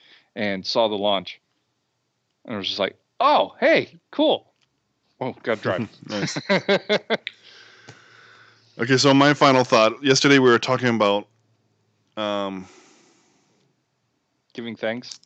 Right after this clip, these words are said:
Speaker 2: uh, uh, Whoop-, Whoopi Goldberg.
Speaker 1: Yeah.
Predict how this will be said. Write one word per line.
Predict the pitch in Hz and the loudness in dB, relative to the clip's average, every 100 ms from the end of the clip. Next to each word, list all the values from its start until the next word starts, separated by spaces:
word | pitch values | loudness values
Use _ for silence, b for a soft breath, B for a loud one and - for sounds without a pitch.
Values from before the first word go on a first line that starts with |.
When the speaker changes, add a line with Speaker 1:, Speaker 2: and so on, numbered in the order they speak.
| _ - | _ -10
Speaker 2:
uh, | 104 104 101 95 101 101 98 | -8 -6 -6 -8 -6 -4 -2
uh, | 98 | -2
Whoop-, | 110 113 _ | -2 -4 _
Whoopi | - 110 110 | -6 -4 -4
Goldberg. | 107 104 98 92 90 92 - b b _ _ | -2 -2 -4 -6 -8 -10 -18 b b _ _
Speaker 1:
Yeah. | 160 | -10